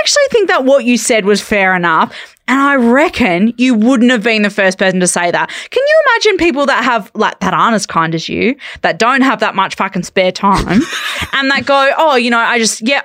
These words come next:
Speaker 1: cool, I'll put the thing in 'cause I just really, I, this is my dream car, I really wanna know how
Speaker 2: Yeah.
Speaker 1: much it costs."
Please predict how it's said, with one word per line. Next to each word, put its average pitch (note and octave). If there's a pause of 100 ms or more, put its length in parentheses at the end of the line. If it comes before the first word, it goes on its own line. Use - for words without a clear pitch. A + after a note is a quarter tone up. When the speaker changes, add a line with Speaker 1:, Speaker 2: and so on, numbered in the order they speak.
Speaker 1:
cool, A#3+
I'll G3
put A3
the G3+
thing G#3+
in G#3
'cause G3+
I G#3
just F#3
really, G#3
I, G#3+
this G#3
is G#3+
my G#3
dream A3+
car, G#3+
I -
really G#3
wanna F#3+
know F#3
how G3
Speaker 2:
Yeah. A#3
Speaker 1:
much F3
it A3
costs." F#3+